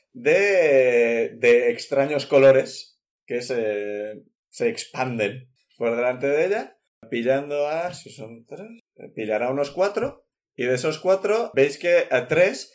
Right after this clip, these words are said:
empiezan como a mirar a su alrededor com-, como si no pudieran mirar a su alrededor.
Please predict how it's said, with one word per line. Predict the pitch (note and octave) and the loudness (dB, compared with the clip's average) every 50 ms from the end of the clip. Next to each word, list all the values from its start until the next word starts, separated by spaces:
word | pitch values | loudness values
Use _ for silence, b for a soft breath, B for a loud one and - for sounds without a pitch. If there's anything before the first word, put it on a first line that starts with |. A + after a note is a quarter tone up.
| b b b | b b b
empiezan | - B2+ A#2+ C3+ C#3 C#3 - F#3 F3+ F3+ | -4 -2 0 0 0 0 0 -2 -2 -2
como | E3+ D#3+ D3+ C#3+ C3+ - | -2 0 2 0 0 0
a | C3 B2+ | 0 -2
mirar | B2+ B2+ B2+ C3 D3+ | 0 2 2 2 2
a | E3+ | 2
su | - - | 0 -2
alrededor | F#3 F3 E3+ E3+ E3 F3 G3+ - - | -4 -2 -2 0 0 0 0 -2 -2
com-, | - A#3+ A#3 - - _ _ _ _ _ _ _ | -4 -4 -4 -6 -10 _ _ _ _ _ _ _
como | - D3+ E3+ F#3 | -2 -2 0 0
si | - - D3 | -2 -2 -2
no | C#3 D3+ C#3+ | -4 -4 -2
pudieran | D#3 D3 D3+ D3+ D#3 D#3+ D#3+ D3 | -4 -2 0 2 2 2 2 2
mirar | C#3 B2+ B2+ C3 C3+ | 0 2 4 4 4
a | C#3 | 4
su | C3+ B2 B2+ | 2 2 0
alrededor. | A2+ G#2+ G#2+ G2+ G2+ G2 F#2+ F#2 | -2 -2 -2 -2 -2 -4 -6 -8